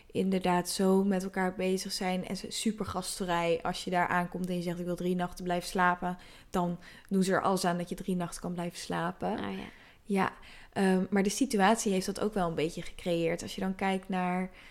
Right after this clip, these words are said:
Speaker 1: ehm, dat daar drie keer per dag de elektriciteit uitvalt en dat dat heel normaal is. Of
Speaker 2: Ja.
Speaker 1: dat je op,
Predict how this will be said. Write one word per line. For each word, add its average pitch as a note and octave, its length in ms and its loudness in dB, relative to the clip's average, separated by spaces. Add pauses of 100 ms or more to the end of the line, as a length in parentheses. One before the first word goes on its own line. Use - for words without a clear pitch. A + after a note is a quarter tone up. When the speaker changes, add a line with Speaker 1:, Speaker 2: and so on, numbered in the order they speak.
(380)
Speaker 1:
ehm, F#3+ 600 4
dat G3 220 -2
daar F#3+ 180 4
drie G3+ 180 -4
keer F#3+ 280 0
per F#3 200 -2
dag F#3+ 220 0
de F#3+ 300 0
elektriciteit G3 760 0
uitvalt F#3+ 420 -2
en F#3+ 100 -2
dat F#3 140 -4
dat F#3+ 120 -6
heel F#3+ 140 -4
normaal G3 400 2
is. F#3 420 -2
Of F#3+ 100 -8
Speaker 2:
Ja. G#3 80 0
Speaker 1:
dat F#3 160 -2
je F3 420 -2
op, - 360 -12